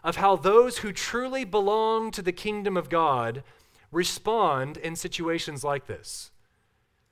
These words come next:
You can just imagine, he's traveling a far distance to get to David,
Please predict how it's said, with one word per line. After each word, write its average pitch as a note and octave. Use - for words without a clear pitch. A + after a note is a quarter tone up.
You F3
can A3+
just A3
imagine, F#3
he's -
traveling A#3
a D3
far A#3
distance D3+
to F3
get E3
to F3
David, D3+